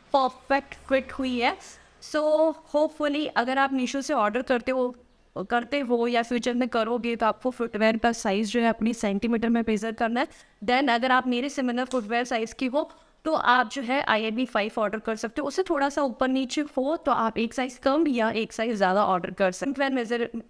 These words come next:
फुट-, फुटवियर मेजरमेंट की टिप। And अब without any further delay, वीडियो को स्टार्ट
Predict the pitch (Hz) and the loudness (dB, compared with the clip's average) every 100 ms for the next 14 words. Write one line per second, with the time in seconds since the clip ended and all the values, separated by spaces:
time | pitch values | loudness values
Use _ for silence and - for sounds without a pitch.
0 | _ - 302 - - 349 339 330 311 277 | _ -4 -4 -4 -2 -2 0 0 0 -2
1 | 269 262 262 254 247 - 330 - - - | -2 -2 -2 -2 -2 2 0 0 -12 -20
2 | - 226 226 226 220 214 - - 277 294 | -4 0 2 2 0 -2 -2 2 2 2
3 | 262 247 240 262 - _ 240 247 254 254 | 0 2 0 -2 -10 _ 0 2 0 0
4 | 226 208 240 208 214 202 254 214 226 220 | 0 2 0 0 0 0 -2 -2 0 0
5 | 220 254 - 214 208 | 0 -2 4 6 4